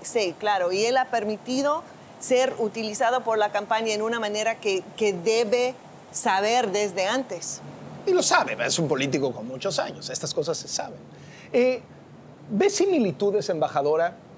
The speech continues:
Speaker 2: entre Donald Trump y López Obrador? Las personalidades,
Speaker 1: Sí.
Speaker 2: los estilos de gobierno.
Speaker 1: Sí, sí, es algo, es algo raro, pero sí, eh, hay cosas muy, muy similar. Primero,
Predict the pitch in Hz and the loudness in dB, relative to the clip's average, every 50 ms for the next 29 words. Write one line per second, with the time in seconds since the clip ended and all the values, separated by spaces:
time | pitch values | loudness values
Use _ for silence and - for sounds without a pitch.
0 | - - - - - - - - - - 180 175 165 135 185 175 160 151 170 185 | -20 -20 -20 -20 -20 -20 -20 -8 -2 0 2 2 2 4 4 4 4 4 2 2
1 | 190 180 165 - 185 175 170 151 - - 147 147 147 147 151 139 - 151 139 131 | 0 0 -2 -2 -4 -4 -4 -4 -4 0 0 2 2 2 0 0 0 0 0 0
2 | 120 123 131 147 - - - - - - - - - 165 151 - - 190 147 131 | 0 0 0 -2 -4 -8 -14 -20 -20 -20 -20 -8 -4 -4 -4 0 0 0 2 2
3 | - 170 147 147 143 147 147 143 156 160 156 156 156 156 151 - - - - - | 2 0 0 0 2 2 2 4 4 4 2 2 2 0 0 -2 -6 -12 -6 0
4 | 147 160 147 - 170 147 - 170 160 156 147 135 135 135 135 135 139 143 143 143 | 2 2 2 2 0 0 0 0 2 2 0 0 -2 -4 -4 -4 -4 -4 -4 -4
5 | 139 - 214 208 175 - 147 - - - - - - - - - - 247 247 233 | -4 -4 -2 -2 -4 -4 -10 -14 -14 -14 -12 -12 -14 -12 -6 -2 0 2 4 4
6 | 220 214 - 233 233 247 247 254 247 240 233 - 208 208 202 247 214 220 220 226 | 2 2 2 2 2 2 2 2 4 2 2 2 0 0 0 0 0 2 2 2
7 | 220 214 233 226 233 247 240 233 220 202 190 202 185 - - 226 233 247 247 - | 2 2 2 2 2 2 2 0 0 0 2 0 0 -2 -2 -2 -2 -4 -6 -8
8 | - - - - 196 196 196 190 190 - - 208 220 220 214 247 240 240 277 254 | -14 -20 -10 -6 -2 -2 0 0 0 0 0 -2 -2 -2 -2 -2 -2 -2 -2 -2
9 | - 226 220 214 226 226 240 240 240 240 233 226 233 233 - 226 208 202 190 190 | -4 -4 -4 -4 -2 0 0 0 0 0 -2 -2 -2 -2 -4 -4 -4 -4 -2 0
10 | 175 160 156 160 - - - - - - - - - - - - - - 233 240 | 0 0 0 -2 -6 -16 -20 -20 -20 -20 -20 -20 -20 -20 -20 -14 -6 -2 0 2
11 | 247 269 294 330 339 320 - | 4 4 2 2 0 -2 -2